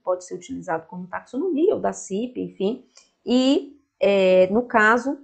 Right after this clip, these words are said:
voltado aí, claro, para a nossa paciente, o que que a gente encontrou como problema e o que que a gente pode esperar de melhoria nesse processo. Lembrando que os resultados esperados, eles precisam ser atingíveis, né?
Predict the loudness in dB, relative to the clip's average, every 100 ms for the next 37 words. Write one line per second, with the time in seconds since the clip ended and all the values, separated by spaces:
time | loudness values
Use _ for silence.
0 | _ -20 _ 2 2 4 4 4 4 -2
1 | 0 0 0 -4 -6 -6 -6 -8 -8 -4
2 | 0 0 -2 -6 -18 _ _ -4 -4 -4
3 | -8 -2 -2 -2 -10 -8 -6 -4 -4 -2
4 | -4 0 0 0 0 -2 -2 -4 -2 -2
5 | -4 -2 -2 -2 -8 _ _ -18 -4 2
6 | 2 2 0 0 0 0 -2 -6 -8 -8
7 | -8 -14 -20 _ _ _ _ -2 2 2
8 | 2 2 2 2 0 0 -2 0 2 4
9 | 4 0 -14 _ _ _ -6 -4 -4 -4
10 | -2 -4 -2 -4 -2 -2 -2 -2 -4 -4
11 | -4 -4 -8 -10 -8 -6